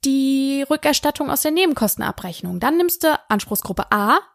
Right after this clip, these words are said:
Arbeitgeber, und Anspruchsgruppe G und ergänzt dann auf Seite sechs eben noch, aus welcher Nebenkostenabrechnung die Forderung gefändet werden soll auf Rückerstattung an den Schuldner.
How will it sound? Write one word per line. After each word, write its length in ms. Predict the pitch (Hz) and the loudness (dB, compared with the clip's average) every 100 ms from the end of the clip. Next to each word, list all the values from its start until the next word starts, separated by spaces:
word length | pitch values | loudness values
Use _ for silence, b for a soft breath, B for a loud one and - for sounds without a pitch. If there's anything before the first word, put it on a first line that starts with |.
| _ _ - | _ _ -2
Arbeitgeber, 480 | 208 254 - 330 381 - _ _ _ _ _ _ | -2 -2 -2 0 0 -2 _ _ _ _ _ _
und 360 | - 262 311 - | 0 2 2 0
Anspruchsgruppe 640 | 196 - 240 - 285 349 | -2 0 -2 0 2 2
G 440 | 294 349 240 190 175 _ _ _ _ _ | 2 2 4 2 -2 _ _ _ _ _
und 120 | 226 | -2
ergänzt 320 | 226 208 214 - | 0 0 0 2
dann 120 | 214 | 2
auf 100 | 202 | 0
Seite 320 | 214 202 196 | -2 -4 -2
sechs 400 | 185 269 - - | 0 0 0 -2
eben 280 | 277 285 285 | -2 0 2
noch, 340 | 302 330 - - | 2 2 -2 -8
aus 240 | - 214 220 | 0 2 4
welcher 240 | 226 247 | 2 2
Nebenkostenabrechnung 1120 | 233 226 226 220 - 208 - 214 - 220 226 - _ _ - | 0 0 -2 -4 -2 -4 -2 -4 0 0 0 -4 _ _ -18
die 640 | 214 214 208 208 208 214 _ _ _ _ - | -4 0 2 2 2 0 _ _ _ _ -18
Forderung 600 | - 202 196 196 202 208 | -2 2 2 4 2 2
gefändet 580 | 226 - 247 214 190 - | 0 2 4 4 2 -2
werden 320 | 175 175 175 | -4 -2 -4
soll 280 | 190 - - | -4 -6 -6
auf 260 | 185 - | -4 -2
Rückerstattung 920 | 185 - - 185 - 185 180 185 175 - - | -2 -2 -2 -2 0 -2 -2 -2 -4 -6 -10
an 220 | - 190 175 | -2 -2 0
den 180 | 175 | -2
Schuldner. 560 | 185 - 180 - 180 185 | -6 -6 -8 -8 -10 -10